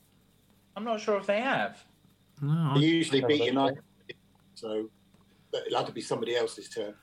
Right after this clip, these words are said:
Speaker 2: Yeah, no, I, I don't think they have yet, personally. So, um,
Speaker 1: Luckily,
Speaker 4: No,
Speaker 1: luckily
Speaker 4: they're
Speaker 1: for Newcastle, Norwich are in the Premier League this year, so it doesn't look quite so bad, <laughs> maybe.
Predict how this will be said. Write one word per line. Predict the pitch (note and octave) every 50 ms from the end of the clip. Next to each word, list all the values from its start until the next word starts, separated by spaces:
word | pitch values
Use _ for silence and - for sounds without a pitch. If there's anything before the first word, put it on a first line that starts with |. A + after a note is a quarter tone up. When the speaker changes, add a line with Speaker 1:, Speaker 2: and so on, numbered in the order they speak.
| _ _ _ _ _ _ _ _ _ -
Speaker 2:
Yeah, | C3+ B2+ B2+ B2 A#2+ A#2 A#2
no, | C3 D3 D#3+
I, | E3+ F3 F#3+ G#3 - -
I | - G#3
don't | G3+ F3 C#3+ C#3
think | D3+ C#3+
they | D3 D3+ D3+
have | D3 D#3+ E3 C#3 A#2
yet, | G#2+ A2+ B2 - - -
personally. | - A#2 A2 - - G#2 A2 A#2+ B2+ B2+ A#2
So, | - - A#2+ A#2+ A#2+ A#2+ A#2 A#2
um, | A#2 A2+ A2 A2 G#2+ G#2 G#2 G#2+ A2 - - - -
Speaker 1:
Luckily, | G3+ - - G#3+ A3+
Speaker 4:
No, | - D3 C#3+
Speaker 1:
luckily | - C#4+ - A#3 A#3 A3+ A3 -
Speaker 4:
they're | A#2 F#3+ - _
Speaker 1:
for | F#3+
Newcastle, | F#3+ G3 - C#3+ - - - D#3 C#3+ C#3 C#3 C#3+ - C#3 C3
Norwich | C#3+ D#3 E3 F3 G3 F#3+ F3 D#3+ D#3+ D#3
are | D3+ D3
in | D3
the | D3 C#3+
Premier | - F3+ F3+ F3 E3+ D3+ C3
League | B2 A#2+ A#2 A2+ -
this | A#2+ A2+ - -
year, | A#2+ A2 G#2 G#2+
so | - - B2
it | -
doesn't | D3+ D3 D3+
look | C#3 C#3 C3+
quite | - - - - -
so | - - E3
bad, | - D3 D3 D3+ D3 C#3 A#2 -
<laughs> | -
maybe. | - C#3 - - - C3+ B2+